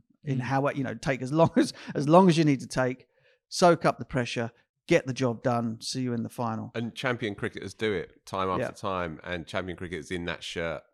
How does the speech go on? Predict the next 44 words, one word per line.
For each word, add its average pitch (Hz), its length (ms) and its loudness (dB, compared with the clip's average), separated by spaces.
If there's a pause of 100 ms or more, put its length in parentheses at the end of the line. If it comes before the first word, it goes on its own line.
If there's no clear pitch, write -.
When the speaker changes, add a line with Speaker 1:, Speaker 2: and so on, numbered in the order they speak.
(280)
Speaker 3:
do 82 120 -8
it 76 140 -10
time 82 260 -8
after 73 220 -8
time. 80 280 -6
It 76 80 -10
was 71 120 -18
Hazlewood 80 480 -6
and 80 80 -10
it 76 100 -12
was - 100 -20
Stark. - 640 -4 (720)
Vintage 92 720 -8 (240)
up - 180 -10
top. - 420 -6 (500)
It - 40 -14
was - 120 -18
Cummins 95 480 -4
and 85 100 -10
it 80 60 -10
was 85 100 -16
Stark 92 460 -6
to 80 80 -20
finish 107 380 -10
it - 80 -10
off 90 180 -8
with 90 140 -14
the 87 60 -14
bat. 101 340 2 (600)
And 95 140 -4
it 85 80 -4
was 82 160 -10
Warner 95 420 0
and 92 100 -4
Head 95 440 0
who 92 100 -8
got - 200 -6
them 98 100 -8
going, 98 480 2
and 90 440 -6
that 90 300 -4
sixty-odd - 580 -6
partnership - 540 -4
was 85 140 -14